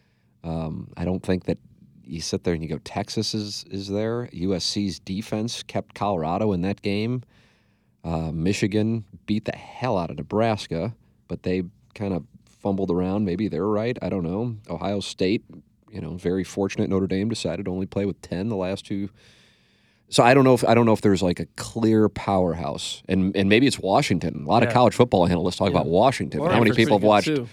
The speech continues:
Speaker 2: Mm.
Speaker 1: Washington? Um,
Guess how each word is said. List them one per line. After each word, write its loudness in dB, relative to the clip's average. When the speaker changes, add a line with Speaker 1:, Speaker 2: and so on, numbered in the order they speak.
Speaker 2:
Mm. -16
Speaker 1:
Washington? 2
Um, -2